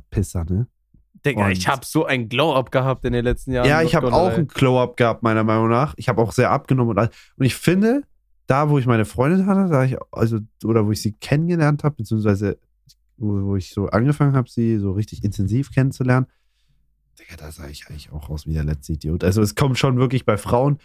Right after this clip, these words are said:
Speaker 1: das finde ich bemerkenswert an Frauen und ich finde, das ist wirklich eher bei Frauen als bei Männern so.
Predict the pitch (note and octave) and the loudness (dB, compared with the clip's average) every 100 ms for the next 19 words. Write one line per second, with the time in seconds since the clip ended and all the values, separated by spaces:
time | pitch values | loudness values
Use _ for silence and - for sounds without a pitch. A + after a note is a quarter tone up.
0 | _ - D#3+ E3 A#3 G#3 C#3 D3 D#3+ D3 | _ -2 0 2 2 2 2 2 2 2
1 | C3 A#2+ A2+ - C3 D3 C3+ A#2 C3+ C#3 | 2 2 0 0 0 2 0 -2 0 2
2 | A2 A2 A2 A#2+ A2 - B2 A#2 G2+ F#2 | 0 -2 -6 -6 -12 -2 2 2 2 0
3 | - A#2 A#2+ G#2 - G2 A2+ A#2 G#2+ A2 | 0 0 2 0 0 0 2 2 2 0